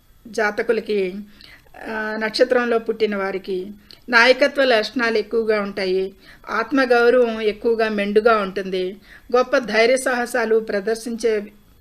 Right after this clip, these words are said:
ప్రయత్నాలు ఎక్కువగానే చేస్తారు వీరు అనేది చెప్పచ్చు. ఇక స్నేహితులకి ఎక్కువగా సహాయం చేస్తారు.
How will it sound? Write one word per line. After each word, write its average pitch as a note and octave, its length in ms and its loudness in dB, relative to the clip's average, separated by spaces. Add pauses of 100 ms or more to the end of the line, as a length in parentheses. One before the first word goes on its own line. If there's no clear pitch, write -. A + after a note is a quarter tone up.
(200)
ప్రయత్నాలు A#3 460 4
ఎక్కువగానే A3+ 560 0 (120)
చేస్తారు G#3 340 0
వీరు G3 240 0
అనేది G3 440 -4
చెప్పచ్చు. F3 440 -10 (580)
ఇక B3+ 180 2
స్నేహితులకి C4 1080 0
ఎక్కువగా A#3 400 2
సహాయం A#3 560 -4
చేస్తారు. G3+ 540 -2